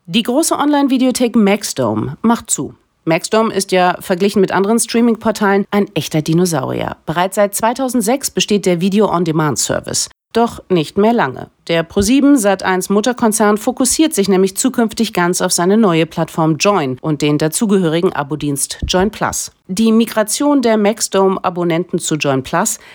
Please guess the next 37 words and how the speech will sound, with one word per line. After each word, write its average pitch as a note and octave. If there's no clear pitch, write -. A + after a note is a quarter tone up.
soll G#3+
in A#3
den A#3
kommenden D3+
Wochen C#3+
abgeschlossen A#3
und C#4
Maxdome G#3
als -
eigenständiger E3
V-O-D-Dienst E3+
im F#3
Sommer C#3+
wohl C3+
endgültig C#3+
vom F#3+
Netz -
genommen A#2+
werden. A#2
Während D#3+
Maxdome A3+
vor G#3+
allem A#3+
als G#3
Konkurrenz F#3
zu -
Prime G3
Video D#3+
und D#3
Netflix E3+
fungiert, D3
verschiebt D#4
sich C4
der A#3
Schwerpunkt A3
bei A#3+
Joyn. A#3